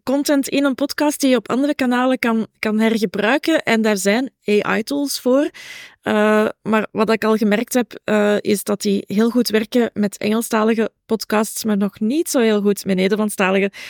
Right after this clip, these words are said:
podcasts. Maar het, het geeft wel een basis, hè. Je moet niet van nul beginnen. Je moet niet meer,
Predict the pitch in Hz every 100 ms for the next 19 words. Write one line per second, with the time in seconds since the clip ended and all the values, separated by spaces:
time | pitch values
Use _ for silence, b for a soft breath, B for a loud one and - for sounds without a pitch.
0 | B - 277 - 330 - - 269 - -
1 | - 226 - 254 - 392 311 240 214 196
2 | 247 262 190 - 196 254 - 220 226 240
3 | 320 254 196 247 214 202 196 196 196 233
4 | 294 339 311 226